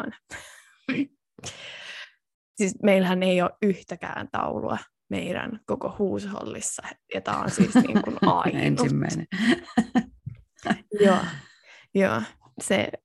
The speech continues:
Speaker 1: siitä mä tuijottelen joka päivä ja haen sitä kautta sitten motivaatiota töiden tekoon
Speaker 2: Mm.
Speaker 1: ja muuhun.
Speaker 2: <laughs> Mm.
Speaker 1: Joo, mut polttarireissu oli te-, sitä teidän keissiä nyt lukuun ottamatta ihan täysin,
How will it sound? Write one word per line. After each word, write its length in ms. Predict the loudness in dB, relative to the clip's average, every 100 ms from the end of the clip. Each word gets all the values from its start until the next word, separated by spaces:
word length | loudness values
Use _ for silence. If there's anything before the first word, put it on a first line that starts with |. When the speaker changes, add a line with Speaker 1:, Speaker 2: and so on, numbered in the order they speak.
| -12 -14 -14
Speaker 1:
siitä 340 | -6 -4 2 4
mä 120 | 4
tuijottelen 600 | 2 0 0 -2 0 2
joka 180 | 0 0
päivä 380 | 2 2 2 0
ja 80 |
haen 300 | -2 -4 -4
sitä 220 | -4 -4 -4
kautta 300 | -6 -10 -14
sitten 320 | -8 -6 -4
motivaatiota 800 | -4 -6 -8 -8 -8 -10 -10 -10 -12 _
töiden 340 | -6 -4 -2 -4
tekoon 360 | -2 2 2
Speaker 2:
Mm. 40 | 2
Speaker 1:
ja 100 | 4
muuhun. 420 | 6 4 2 -4 -8
Speaker 2:
<laughs> 20 | -6 -4 0 0 2 0 0 0 2 0 0 -18 -8 -2 -2 -2 -14 -14 -14 -2
Mm. 240 | 0 0 2
Speaker 1:
Joo, 280 | 4 4 4 -2 _ _ -2
mut 140 | 4
polttarireissu 760 | 4 6 4 6 4 2 2 2
oli 320 | 2 0 -4 -16 -20 -20 _ _ -16 -2
te-, 260 | -2 0 -4 -4
sitä 260 | -2 0
teidän 460 | 2 4 4 2 0
keissiä 420 | 0 0 -2 -2
nyt 180 | -2 -2
lukuun 300 | -4 -2 -2
ottamatta 500 | -2 -6 -6 -4 -2
ihan 240 | -2 -2
täysin, 460 | 0 0 0 -4 -6